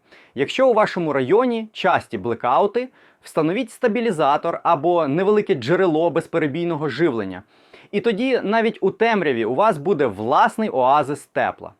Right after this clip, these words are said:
Тож не бійтеся вимкнень, бійтеся пропустити момент,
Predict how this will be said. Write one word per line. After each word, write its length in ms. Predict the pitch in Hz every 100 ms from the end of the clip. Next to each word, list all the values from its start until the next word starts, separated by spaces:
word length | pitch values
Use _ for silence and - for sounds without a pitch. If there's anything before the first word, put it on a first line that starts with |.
| _ _ _ _ - -
Тож 200 | - 196
не 320 | 139 123 160 214
бійтеся 460 | 185 180 147 131
вимкнень, 640 | 107 104 226 226 123 98 98 _ _ -
бійтеся 640 | 107 101 202 226 - -
пропустити 600 | 123 147 165 - 185 -
момент, 580 | 120 120 123 214 254 -